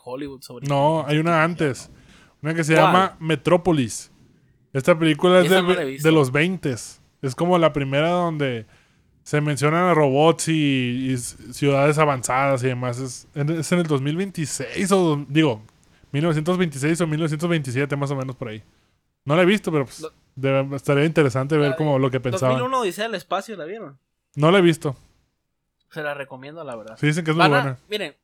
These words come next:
Speaker 1: cuando la vean, van a entender muchas referencias. O sea, si miran series y así, van a entender muchísimas referencias y chistes que han visto a lo largo de su vida,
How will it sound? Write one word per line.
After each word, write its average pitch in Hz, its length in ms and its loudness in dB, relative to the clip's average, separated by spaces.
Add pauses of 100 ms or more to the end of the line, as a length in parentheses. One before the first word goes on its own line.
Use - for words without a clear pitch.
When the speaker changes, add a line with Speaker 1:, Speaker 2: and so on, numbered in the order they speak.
Speaker 1:
cuando 185 300 -4
la 175 120 2
vean, 196 480 -4
van 156 280 -4
a 185 80 -8
entender 160 320 -12
muchas 170 240 -10
referencias. 156 600 -10
O 135 40 -20
sea, 143 140 -10
si 135 100 -20
miran 156 300 -8
series 151 640 -12 (200)
y 139 100 -18
así, 175 380 -14
van 143 160 -12
a - 20 -14
entender 139 300 -16
muchísimas 147 520 -16
referencias 131 460 -18
y 131 80 -20
chistes 135 300 -20
que 135 80 -20
han 127 100 -20
visto 131 240 -20
a 143 40 -16
lo 131 40 -16
largo 120 240 -20
de 131 60 -20
su - 120 -20
vida, 117 180 -20